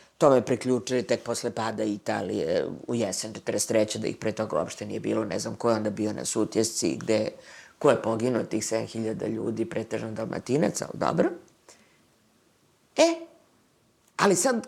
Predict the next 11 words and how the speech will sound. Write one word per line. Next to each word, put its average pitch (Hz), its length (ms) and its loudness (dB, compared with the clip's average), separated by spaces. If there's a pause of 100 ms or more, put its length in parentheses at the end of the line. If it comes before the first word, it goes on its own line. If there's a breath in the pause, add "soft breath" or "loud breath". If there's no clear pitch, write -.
(120)
kako - 380 2
sad 269 400 2
jedan 240 280 4
pokret 262 380 4
koji 254 180 0
je 240 100 4
srpski 269 460 0
donese 233 460 4
toliko 220 400 4
antisrpskih 180 680 0
odluka? - 440 0